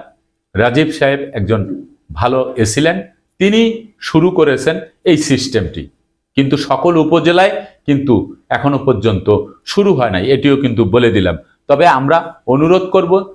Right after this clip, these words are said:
যে আমাদের যে ভিডিওগুলি আমরা করি, রাজীব সাহেবের যে নিউজ, রাজীব সাহেব যে কার্যক্রমগুলি করছে এবং এই যে সেবা কুঞ্জ যে বুথ তৈরি করেছে, তিনি প্রতি সপ্তাহে বৃহস্পতিবার তিনি সেই, আহ, উপজেলা ভূমি অফিসের নিচে বসে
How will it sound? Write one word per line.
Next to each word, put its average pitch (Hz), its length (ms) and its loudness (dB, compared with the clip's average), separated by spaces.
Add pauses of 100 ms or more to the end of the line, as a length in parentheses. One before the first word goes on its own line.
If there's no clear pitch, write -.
(120)
যে 110 120 0
আমাদের 139 400 2
যে 147 120 2
ভিডিওগুলি 139 540 2
আমরা 135 220 0
করি, 139 240 0 (300)
রাজীব 117 340 0
সাহেবের 139 420 0
যে 135 80 2 (120)
নিউজ, 135 260 2 (340)
রাজীব 113 300 0
সাহেব 143 260 -2
যে 131 100 4
কার্যক্রমগুলি 127 760 0
করছে 127 360 -2 (360)
এবং 123 260 0
এই 127 100 -2
যে 127 100 2
সেবা 131 340 -2
কুঞ্জ 123 300 -4 (120)
যে 117 80 2
বুথ 127 240 0 (100)
তৈরি 139 220 2
করেছে, 139 360 0 (340)
তিনি 143 200 2 (120)
প্রতি 127 260 0
সপ্তাহে 135 480 0
বৃহস্পতিবার 135 840 0 (400)
তিনি 127 240 2 (360)
সেই, 120 300 -2 (420)
আহ, 107 480 2 (160)
উপজেলা 131 540 0
ভূমি 113 320 -2
অফিসের 123 360 -4
নিচে 120 240 -2 (120)
বসে 135 340 2